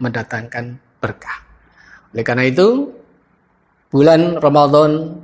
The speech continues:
adalah bulan pendidikan keluarga, sehingga kita berharap selama bulan Ramadan itu kita mampu menjadikan keluarga kita sebagai tempat untuk mendidikkan ajaran agama,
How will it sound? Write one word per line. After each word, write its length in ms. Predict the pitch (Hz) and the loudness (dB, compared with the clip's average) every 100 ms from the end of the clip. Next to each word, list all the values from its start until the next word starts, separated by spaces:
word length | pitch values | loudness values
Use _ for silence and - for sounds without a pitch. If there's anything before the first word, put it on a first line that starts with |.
| - | -12
adalah 480 | 139 120 120 117 117 | -8 -4 -4 -4 -8
bulan 480 | - 143 135 131 127 127 | -4 0 2 2 -2 -4
pendidikan 560 | 117 117 117 120 117 | -6 -6 -6 -6 -6
keluarga, 720 | 123 127 123 135 151 156 170 - _ _ _ | 0 0 0 2 2 2 -2 -12 _ _ _
sehingga 400 | - 120 117 120 | -12 -10 -6 -6
kita 240 | 117 113 117 | -6 -8 -6
berharap 800 | 123 - 131 131 131 - - _ _ _ _ _ | -4 -2 0 4 2 0 -16 _ _ _ _ _
selama 480 | - 117 113 120 120 | -10 -6 -4 -4 -4
bulan 240 | 120 113 | -6 -4
Ramadan 400 | 117 117 113 120 | -4 -4 -4 -4
itu 560 | 127 127 143 139 139 143 | -6 -2 0 0 -2 -6
kita 240 | - 131 120 | -12 -8 -4
mampu 480 | 127 131 123 120 110 _ _ - | -2 -2 -4 -8 -14 _ _ -14
menjadikan 640 | 117 113 107 110 117 113 | -6 -6 -6 -6 -6 -6
keluarga 400 | 117 113 110 110 | -6 -6 -6 -8
kita 480 | 110 113 117 110 113 _ - _ | -8 -8 -6 -6 -10 _ -20 _
sebagai 560 | - 127 117 110 107 101 | -16 -10 -8 -6 -8 -8
tempat 480 | 123 123 - - - | -8 -4 -4 -6 -8
untuk 240 | 117 110 117 117 | -10 -8 -10 -10
mendidikkan 720 | 110 110 107 139 - 127 123 | -10 -10 -8 -10 -6 -6 -6
ajaran 400 | 123 - 117 113 | -6 -4 -4 -4
agama, 640 | 117 143 151 170 196 220 | -2 2 4 4 0 -4